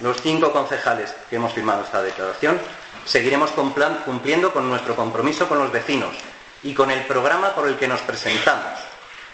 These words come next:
Desde el Grupo Municipal de No Adscritos Esterez y desde idénticos planteamientos de apoyo a los vecinos y a sus peticiones, pero desde luego no como representantes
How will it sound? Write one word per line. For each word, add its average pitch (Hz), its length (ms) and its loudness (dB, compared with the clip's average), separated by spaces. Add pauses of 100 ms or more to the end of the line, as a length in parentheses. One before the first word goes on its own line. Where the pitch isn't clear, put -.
(160)
Desde 117 220 0
el 117 80 2
Grupo 156 240 4
Municipal 156 520 2
de 135 80 0
No 135 140 2
Adscritos 123 460 -4
Esterez 135 400 0 (260)
y 135 120 -4
desde 131 260 4
idénticos 165 540 2
planteamientos 135 680 0
de 113 80 0
apoyo 151 260 2
a 147 60 4
los 135 100 -2
vecinos 120 380 -2
y 117 40 0
a - 20 0
sus 101 160 -10
peticiones, 131 580 0 (500)
pero 127 200 4
desde 135 200 2
luego 131 320 2 (360)
no 127 260 2
como 107 160 -4
representantes 107 960 -2